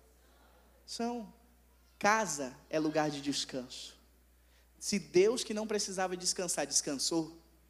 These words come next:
quem somos nós pra desobedecer aquilo que Deus nos ensinou através do seu exemplo? Sabe, descansar, meu irmão, é encontrar o segredo do equilíbrio.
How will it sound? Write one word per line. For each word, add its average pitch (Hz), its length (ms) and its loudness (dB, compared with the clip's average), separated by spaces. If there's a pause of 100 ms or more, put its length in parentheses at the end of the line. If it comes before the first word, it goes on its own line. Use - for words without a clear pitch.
(420)
quem 170 200 -4
somos 185 340 -4
nós 147 240 -4
pra 147 180 -6
desobedecer 160 1000 -4 (520)
aquilo 135 380 -4
que 135 140 -8
Deus 131 260 2
nos 135 180 -4
ensinou 143 520 -4
através 127 320 -10
do 120 100 -12
seu 131 180 -4
exemplo? 123 400 -10 (920)
Sabe, 170 420 -2 (920)
descansar, 160 680 2
meu 143 120 -8
irmão, 120 200 -10 (800)
é 139 380 0 (380)
encontrar 165 580 0
o 151 40 -6
segredo 156 520 0
do 139 80 -4
equilíbrio. 120 540 -10